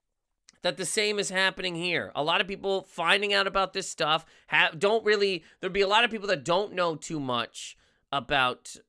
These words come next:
R. Kelly. They know some stuff, but they don't know a lot of stuff. They hear a goddamn thing and they're like, "Who the fuck is this?" And they're interested to know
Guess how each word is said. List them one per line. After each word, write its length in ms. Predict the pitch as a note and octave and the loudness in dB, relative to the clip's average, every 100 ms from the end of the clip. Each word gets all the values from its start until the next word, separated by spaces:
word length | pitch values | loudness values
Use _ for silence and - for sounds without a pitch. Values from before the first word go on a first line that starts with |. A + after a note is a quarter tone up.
| - | -4
R. 200 | C3 B2 | -2 -2
Kelly. 320 | - A#2+ C3 | -6 -4 -2
They 120 | C#3+ | -2
know 140 | D#3+ D3+ | -2 -4
some 380 | - E3+ F#3 | -2 -2 -2
stuff, 360 | E3+ - B2+ D#3+ | -6 -2 0 0
but 120 | G3 | 0
they 80 | A3 | -2
don't 160 | G3+ G3 | 0 2
know 120 | E3 | 0
a 40 | |
lot 320 | C#3 D3+ F#3+ | 2 2 4
of 80 | F#3+ | 2
stuff. 420 | - - A#2+ E3+ - - - | -2 -2 2 2 0 -20 -2
They 160 | G3+ | 2
hear 240 | F3+ G3+ A#3 | 4 4 4
a 80 | G3+ | 4
goddamn 460 | A3 G#3 G#3 G#3 | 2 2 0 -2
thing 300 | - F#3 F#3 | -2 -2 0
and 60 | G3+ | -2
they're 80 | G3 | -2
like, 140 | F#3 | -2
"Who 160 | E3 A3 | -2 -4
the 80 | |
fuck 420 | G3+ - G3+ G3+ - _ _ - | -4 -2 -2 -2 -8 _ _ -4
is 320 | F3+ F#3 C3+ | 2 2 2
this?" 340 | C#3 A3+ A3+ - | 4 4 4 2
And 100 | F3+ | -2
they're 80 | F3+ | -2
interested 500 | F#3+ F#3+ F#3 - D#3+ | -2 -4 -8 -10 -10
to 100 | D#3+ | -2
know 440 | E3+ F#3+ F#3+ F#3 | 2 4 2 0